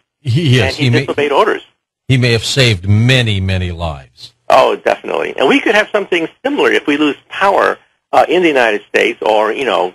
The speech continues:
Speaker 2: uh, around the planet Earth. If there's a gigantic solar storm, if there's a hurricane from hell, from outer space. Now, we physicists went to Congress last year, and we asked Congress for a few hundred million dollars, that's chump change,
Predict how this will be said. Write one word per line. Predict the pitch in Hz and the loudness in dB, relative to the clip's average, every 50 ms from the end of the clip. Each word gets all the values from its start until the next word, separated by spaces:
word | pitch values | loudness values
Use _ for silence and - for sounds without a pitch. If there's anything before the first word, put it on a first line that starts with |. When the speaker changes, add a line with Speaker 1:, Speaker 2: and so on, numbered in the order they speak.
| _ - | _ -4
Speaker 2:
uh, | 95 98 95 - | -2 0 0 0
around | 107 113 113 120 | 2 2 2 2
the | 117 110 | 0 -2
planet | - - - 95 90 87 87 - - | -2 -2 -4 -4 -2 -4 -6 -4 0
Earth. | - 202 190 - - - _ _ _ _ _ _ _ - | 0 2 0 0 -4 -10 _ _ _ _ _ _ _ -2
If | 123 143 143 | -2 0 0
there's | - 143 - 120 | 0 -2 -2 -4
a | |
gigantic | 98 117 117 104 104 - 107 101 98 95 95 - - | -2 -2 -2 -2 0 0 -2 -2 -2 -2 -6 -4 -2
solar | - 147 151 117 98 - - | -2 0 0 0 -2 -4 -6
storm, | _ - 78 76 64 57 - _ | _ -4 -2 -2 -4 -6 -10 _
if | - 85 - - - | -10 -10 -10 -6 -4
there's | - 85 82 80 | -4 -2 -2 0
a | - 85 78 | 0 0 0
hurricane | - 143 139 131 131 - - 117 113 113 - | 2 2 2 2 2 0 -2 -4 -4 -4 -4
from | - 95 92 | -4 -4 -2
hell, | - 131 131 113 98 90 85 - | 0 0 0 0 0 -2 -4 -4
from | - 98 87 90 | -4 -4 -2 -2
outer | 90 90 90 87 | -2 -2 -2 -4
space. | - - - 131 117 107 85 - - _ _ _ _ _ _ _ _ _ _ _ - - - - - - | -6 -4 -2 0 0 0 -2 -6 -12 _ _ _ _ _ _ _ _ _ _ _ -20 -18 -18 -10 -2 2
Now, | 160 156 147 127 - - - | 4 4 4 2 0 -2 -2
we | 170 240 277 | -2 0 0
physicists | 262 - 233 214 196 175 - - 131 101 - | 0 0 0 2 0 0 0 -2 -4 -4 -2
went | 120 139 147 156 147 | 0 0 0 0 -2
to | 143 | -4
Congress | 135 - - 135 131 135 123 101 87 82 - | -6 -2 0 0 0 0 0 -4 -6 -4 -4
last | 95 87 82 82 - - | -4 -4 -4 -6 -6 -4
year, | 101 90 80 - _ _ _ _ _ _ _ _ _ _ _ _ - | -2 -2 -2 -4 _ _ _ _ _ _ _ _ _ _ _ _ 0
and | 131 139 | 2 2
we | 139 156 156 | 4 4 2
asked | 196 233 254 - - | 2 0 0 -4 -8
Congress | - - 175 180 180 175 151 143 135 135 - | -6 -2 0 0 0 0 2 2 0 0 0
for | - 147 127 | -2 -2 -2
a | 127 | -2
few | - - 143 180 | -2 -4 -2 -2
hundred | - 214 185 160 | 0 0 -2 0
million | 147 143 127 123 117 104 | 0 0 0 0 0 0
dollars, | 98 107 98 95 92 80 76 - - | 2 2 2 2 0 -2 -4 -4 -2
that's | - 120 - - _ | 0 0 -2 -4 _
chump | - 165 147 135 | -4 -4 -4 -4
change, | - - - 87 76 71 | -4 -4 -4 -4 -4 -8